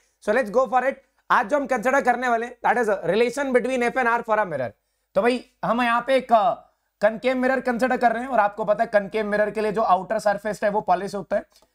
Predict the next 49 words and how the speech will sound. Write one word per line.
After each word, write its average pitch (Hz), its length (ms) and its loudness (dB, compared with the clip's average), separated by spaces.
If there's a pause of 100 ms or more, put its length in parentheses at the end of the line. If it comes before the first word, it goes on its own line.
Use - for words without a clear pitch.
(140)
अगर 196 200 2
आउटर 220 320 0
सरफेस 247 380 0
पॉलिश 233 340 0
होगा, 247 180 0
इसका 254 240 2
इनर 226 240 -8
सरफेस 226 360 -2
रिफ्लेक्शन 208 520 -2
के 226 80 0
लिए 214 140 2
यूज़ 202 180 0
होगा 202 240 2 (420)
और 233 240 2 (120)
ये 196 160 -2
जो 269 100 2
इसके 277 260 0
सेंटर 240 400 -2
से 269 120 0
एक्सेस 262 300 -2
पास 240 260 2
करेगी, 240 320 -4
this 202 160 -2
is 226 100 0
known 208 180 -2
as 240 160 -4
principal 190 440 -2
axis। 120 400 -10 (440)
इस 214 140 0
एक्सेस 247 280 -2
का 285 120 0
नाम 262 220 -2
क्या 247 100 2
होता 233 180 -2
है? 285 60 -2
प्रिंसिपल 233 420 -2
एक्सेस। 240 260 -6
ये 214 60 0
आप 196 200 0
लोग 208 140 -8
सभी 180 200 -4
जानते 180 300 -2
हैं, 190 80 -4
बहुत 175 200 -2
आसानी 165 340 -2
से 190 100 -2
बताया 175 240 0
जाता 170 280 -2
है। 220 80 -2